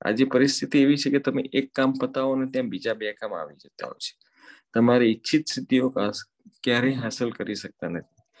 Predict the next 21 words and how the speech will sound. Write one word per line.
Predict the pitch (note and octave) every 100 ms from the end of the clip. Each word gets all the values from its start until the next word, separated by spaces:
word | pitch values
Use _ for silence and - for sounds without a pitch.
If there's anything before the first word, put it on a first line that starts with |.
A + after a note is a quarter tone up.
| - - _ -
ક્યારેક | A2 A2 A#2 -
તમે | A#2 B2 C3 C3 - _
નિર્ધારિત | A#2 A2+ G2 A#2 B2+ C3+ B2+
લક્ષ્યથી | A#2 - -
પાછળ | - D#2 - C3
રહી | B2+ C3
જાઓ | C3 B2
છો, | - A#2+ - _ _ _
ક્યારેક | G2+ G#2 G#2+ -
તમારા | - G2+ G#2 F2+
આદરેલા | - F#2 G#2 A2 A2
કામ | G2 - G2+ A#2+
અધૂરા | A#2 A#2+ A#2+
રહી | B2 A#2+
જાય | A#2 A#2
છે | A#2 A#2+ - _ _ _ _ _ _
અને | G#2+ A2+ C3+ C3+ - - _
તમને | A2 A2+ B2+
એવું | C#3 C#3
લાગશે | C#3 - - G#2
કે | - A#2